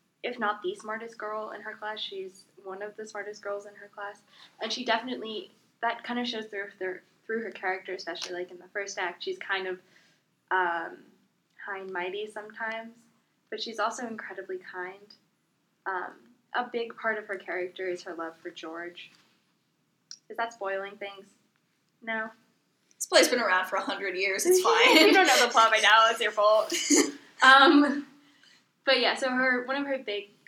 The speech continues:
Speaker 1: character, like, where you see a lot of her character development is, like, her love for George, from, like, a schoolgirl crush to, like,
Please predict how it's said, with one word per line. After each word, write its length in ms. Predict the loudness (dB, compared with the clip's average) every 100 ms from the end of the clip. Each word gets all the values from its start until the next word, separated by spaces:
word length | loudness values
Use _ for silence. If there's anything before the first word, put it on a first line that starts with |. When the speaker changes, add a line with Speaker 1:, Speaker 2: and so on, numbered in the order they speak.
| _ -20 -12
Speaker 1:
character, 880 | -4 -2 -2 -6 -8 -6 -4 -6 -10 _ _ _ _ _ -8
like, 180 | -8 -6
where 120 | -8
you 80 | -8
see 140 | -10
a 20 | -8
lot 120 | -8
of 40 |
her 60 | -8
character 360 | -10 -12 -12 -12
development 420 | -14 -14 -14 -12
is, 80 | -10
like, 140 | -10
her 120 | -10 -10
love 140 | -10
for 80 | -12
George, 400 | -8 -4 -4 -4 -8 -10 -16
from, 120 | -12
like, 160 | -12 -14
a 40 |
schoolgirl 500 | -16 -14 -12 -10 -10
crush 420 | -4 -2 -2 -6 -8
to, 140 | -12
like, 360 | -8 -8 -8